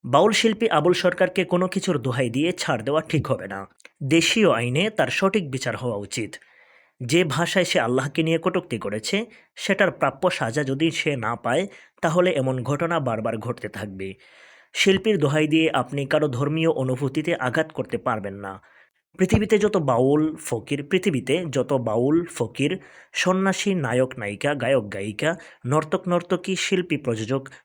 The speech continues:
পরিচালক আছে, সবগুলোই নরকের এক একটা কীট। এই বাউল সরকারের বিচার না করা গেলে আমরা মুসলমান হিসেবে ব্যর্থ।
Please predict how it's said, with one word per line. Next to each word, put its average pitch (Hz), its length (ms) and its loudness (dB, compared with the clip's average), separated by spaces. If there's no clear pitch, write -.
পরিচালক 170 460 0
আছে, 180 400 -2
সবগুলোই 196 640 2
নরকের 139 400 0
এক 131 160 -2
একটা 120 240 -4
কীট। - 460 -6
এই 151 160 6
বাউল 151 240 6
সরকারের 185 460 2
বিচার 156 340 2
না 104 140 -4
করা 113 220 0
গেলে 151 260 0
আমরা 139 200 2
মুসলমান 180 460 0
হিসেবে 170 380 0
ব্যর্থ। 95 380 -4